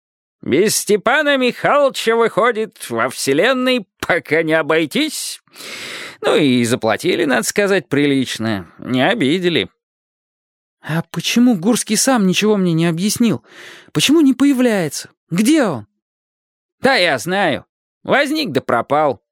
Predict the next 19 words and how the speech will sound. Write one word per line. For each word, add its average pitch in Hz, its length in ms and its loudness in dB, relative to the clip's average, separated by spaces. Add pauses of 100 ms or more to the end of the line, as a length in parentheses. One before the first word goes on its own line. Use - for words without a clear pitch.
(200)
Как 208 240 -2
этот, 107 420 -4 (200)
фантом. 139 640 -2 (1040)
А 127 120 0
насчёт 147 340 0
тебя 196 320 0
сказал... 143 600 0 (840)
Он 254 260 2
говорит, 208 540 0
мальчонка 120 560 -4
чуткий, 220 680 -2
сам - 320 -2
придёт 151 420 0
куда 160 300 0
надо, 120 460 0
сам 135 280 -2
отыщет. - 640 -8 (320)
Потому 127 480 -2
что, 165 520 -2